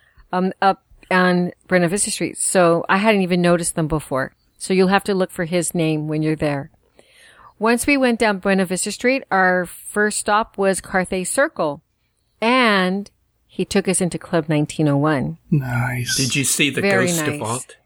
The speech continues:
Speaker 1: Uh, this time we didn't. They told us all about it, but it,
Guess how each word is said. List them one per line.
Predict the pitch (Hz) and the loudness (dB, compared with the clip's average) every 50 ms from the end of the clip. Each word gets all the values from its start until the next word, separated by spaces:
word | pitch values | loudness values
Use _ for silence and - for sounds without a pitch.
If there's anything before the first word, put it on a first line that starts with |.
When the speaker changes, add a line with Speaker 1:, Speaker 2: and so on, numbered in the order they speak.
| _ _ _ _ _ _ _ _ _ _ _ _ _ _ _ _ _ _ _ _ _ _ _ _ - | _ _ _ _ _ _ _ _ _ _ _ _ _ _ _ _ _ _ _ _ _ _ _ _ -2
Speaker 1:
Uh, | 220 226 | 0 0
this | 226 214 254 247 | 0 0 -2 -2
time | - 285 294 285 269 | 0 0 0 2 2
we | 269 254 | 2 0
didn't. | 190 220 214 196 190 165 139 - - - - - _ _ | 0 0 0 0 0 0 -2 -4 -8 -14 -18 -18 _ _
They | 220 220 214 | 0 0 0
told | 214 - - - 226 220 214 214 | 0 -2 -4 -2 0 0 2 2
us | 233 226 - | 0 0 2
all | 220 214 208 | 2 2 2
about | 196 196 196 185 196 214 | 0 2 2 2 2 2
it, | 226 233 233 - _ | 2 0 0 -2 _
but | - 208 196 190 196 190 - _ _ _ _ _ | -2 0 2 2 0 0 -4 _ _ _ _ _
it, | 180 214 214 | 0 0 0